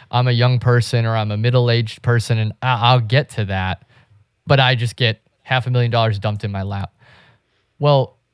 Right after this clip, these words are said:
if you don't know your own stuff and you don't know your own plan, how do you know that you're maximizing the value of that five hundred thousand dollars? You might use it for something and that isn't really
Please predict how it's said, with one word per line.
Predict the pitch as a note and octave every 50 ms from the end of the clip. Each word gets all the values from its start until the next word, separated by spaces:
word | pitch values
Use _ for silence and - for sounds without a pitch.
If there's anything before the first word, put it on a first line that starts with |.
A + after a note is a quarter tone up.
| _ _ _ _ _ _ _ -
if | - C3+ B2 C3
you | B2+
don't | A#2+ C#3+ D3+ D#3 D3
know | C#3+ D3+ D#3
your | C#3 C3 B2+ C3
own | C#3 D3 C#3+ B2
stuff | - - - C#3+ D3+ D3 B2+ - C3
and | B2
you | A#2+ A#2
don't | B2+ C3 B2+ A#2+
know | B2+ B2
your | B2 A#2+ A#2+
own | A2+ G#2+
plan, | G2 - - C3+ D3+ D3+ C3+ A#2+ G#2+
how | G2+ A#2+ B2+
do | C3 B2+
you | C3 B2+
know | B2+ A#2+ A#2+ B2+ C3 C3
that | A#2+ A#2+ F#2+
you're | G#2 A#2 A#2 A2
maximizing | G2+ G2+ A2 A#2 A#2 A#2+ A#2+ - - B2 A2+ A2 A2+ A2+ G#2 A2+ A2
the | G#2+ G2+
value | F#2+ G2 G#2 G#2 A2 A#2 A2+ A2 G#2+
of | G#2 G2
that | A2 G#2 G#2
five | - A#2 A2 G#2+ G2
hundred | - G#2+ G#2 G2 -
thousand | G#2+ G2 G2 G2+ - G2
dollars? | G2 A2+ C3 C3+ G2+ G#2+ - - - -
You | A2 A2
might | A#2+ B2 A#2+ A2+ -
use | - A#2 B2 A2+ A#2+
it | - -
for | A#2 G#2+
something | - - A#2+ A#2+ A2 - A#2 A2+ A2+
and | A2 G#2+ G#2+
that | G#2+ A2 E2 -
isn't | - A#2+ A#2 G#2+ A2+ A2 - -
really | A2+ A#2 A#2 A2 G#2+ G#2 G2